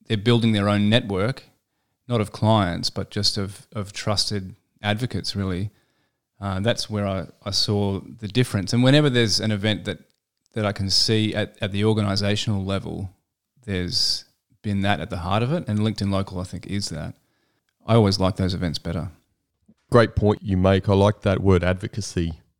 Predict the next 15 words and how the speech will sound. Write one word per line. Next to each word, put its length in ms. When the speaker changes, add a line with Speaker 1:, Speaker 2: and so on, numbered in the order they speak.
Speaker 2:
that 140
you 100
use. 500
Mark, 260
I'm 80
gonna 120
throw 200
across 320
to 100
you. 100
When 140
we 80
talk 240
about 240
advocacy, 640